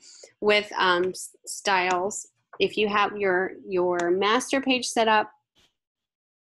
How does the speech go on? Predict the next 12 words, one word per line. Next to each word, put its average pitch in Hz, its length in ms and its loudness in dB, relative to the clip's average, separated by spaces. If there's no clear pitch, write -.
so - 160 -4
that 180 180 0
it - 100 -4
has 202 320 0
an 208 100 -4
element 196 340 2
like 180 220 -2
this, 185 500 -4
it's - 160 -6
always 185 300 2
gonna 185 320 2
be 165 460 2